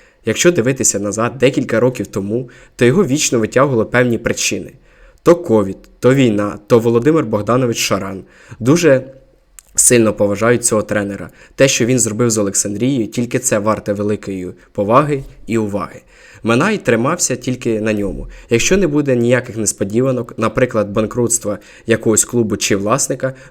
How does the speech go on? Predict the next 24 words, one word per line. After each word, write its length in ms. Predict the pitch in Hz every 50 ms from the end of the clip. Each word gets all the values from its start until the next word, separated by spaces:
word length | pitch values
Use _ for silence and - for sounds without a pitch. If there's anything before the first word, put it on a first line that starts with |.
| _
то 120 | - 120 107
Минай 300 | 107 110 113 127 147 131
вилетить 440 | 101 104 107 113 107 113 107 95
з 80 | - -
У 60 | 98
П 140 | - - 101
Л 200 | 107 110 110 107 107
точно. 340 | - 95 95 - - - - - _ _ _ _ _ _ _ - - - - - -
Переходимо 600 | - 123 117 110 - - 135 - 147 131 123 117
до 120 | 107 117
Вереса. 380 | 104 107 98 90 87 - - - - _ - - _ -
Команда, 420 | - 117 123 160 208 208 156 120
яка 240 | 117 113 117 - 131
живе 320 | 113 - 120 117 147 151
від 160 | 123 117 98
матчу 420 | 101 107 113 139 180 175 - - 131
до 180 | 107 123 123
матчу. 460 | 131 131 120 113 101 - - - - - _ _ _ _ - _ _ _ _ _
Також 320 | - 143 175 - 165 127
вона 220 | 117 117 123 127 123
має 240 | 120 131 135 127 113
дуже 260 | 107 131 151 - 127
багато 360 | 104 110 113 123 120 - 117
власників, 540 | 107 110 110 110 - - - 90 - -